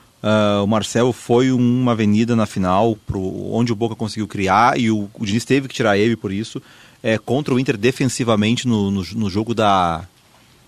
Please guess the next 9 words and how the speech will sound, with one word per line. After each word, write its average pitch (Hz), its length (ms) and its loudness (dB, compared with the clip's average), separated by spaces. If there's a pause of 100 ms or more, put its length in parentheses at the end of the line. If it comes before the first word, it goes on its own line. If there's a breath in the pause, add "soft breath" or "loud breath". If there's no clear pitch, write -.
(160)
da 104 200 4
ida, 131 300 2
os 101 100 0
dois 143 320 6
gols 117 260 2
foram 110 200 0
em 101 40 0
cima 104 280 -2
dele. 98 360 -2